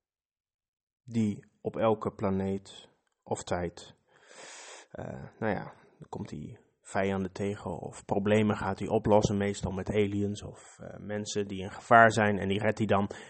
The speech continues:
en dan gaat hij weer weg. Ja, misschien wat moet ik nog meer over vertellen? Ooit begonnen als informatie, weet je, de eerste, eh, seizoen ging het heel erg ook door naar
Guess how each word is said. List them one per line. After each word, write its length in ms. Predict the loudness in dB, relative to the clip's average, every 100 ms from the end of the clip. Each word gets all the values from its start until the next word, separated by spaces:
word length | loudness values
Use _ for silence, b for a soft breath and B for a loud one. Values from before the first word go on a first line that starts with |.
| B
en 100 | 0
dan 100 | 4
gaat 200 | 2 2
hij 100 | 0
weer 140 | 0
weg. 260 | -2 -6 -14 B B B B B B B B _ _ _ _ _ _ _ _ _ _ _ _
Ja, 260 | -12 -12 -14 _ _ -12
misschien 280 | -10 -4
wat 100 | -4
moet 160 | -2 -4
ik 60 | -2
nog 100 | -2
meer 100 | -2
over 120 | -2
vertellen? 260 | -4 -2 2
Ooit 220 | 2 2
begonnen 520 | -6 -2 0 0 -4 _ _ -6
als 300 | -6 -6 -8
informatie, 800 | -8 -6 -6 -4 -6 -8 -10 -6
weet 160 | -4
je, 80 | -4
de 100 | -6
eerste, 460 | -6 -6 -8 -12 -10
eh, 280 | -8 -8 -8
seizoen 440 | -8 -6 -4 -4
ging 200 | -4 -6
het 100 | -6
heel 280 | -2 -2 -2
erg 220 | -4 -4
ook 200 | -4 -4
door 260 | 0 0 0
naar 520 | -2 -4 -6 -14 -20